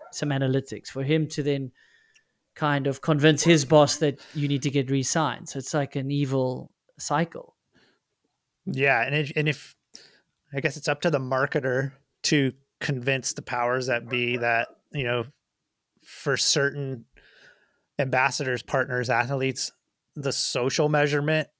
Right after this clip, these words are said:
Speaker 2: social media measurement is just one component of it. And then leaning into their other strengths. Um, if, if they have a weak,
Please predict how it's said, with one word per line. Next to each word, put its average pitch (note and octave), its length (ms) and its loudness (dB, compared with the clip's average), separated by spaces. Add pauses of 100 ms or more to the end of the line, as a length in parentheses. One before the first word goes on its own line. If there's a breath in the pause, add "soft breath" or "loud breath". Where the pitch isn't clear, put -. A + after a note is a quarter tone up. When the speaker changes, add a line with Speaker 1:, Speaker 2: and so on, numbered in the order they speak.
(180)
Speaker 2:
social D3+ 280 0
media C#3 320 0
measurement D3 640 0
is C3 160 -10
just C3+ 200 -2
one B2+ 260 -2
component B2 720 -6
of D3+ 180 0
it. F3 180 2 (360 soft breath)
And C3+ 120 -6
then C3+ 180 0
leaning D3 380 0
into C#3+ 800 2 (640)
their B2+ 300 2
other C3+ 420 2 (140)
strengths. - 760 -4 (260)
Um, A#2+ 540 -2 (220)
if, F3 180 2
if F#3 180 0
they D#3 140 2
have D3+ 180 4
a C3 80 -2
weak, B2+ 460 -6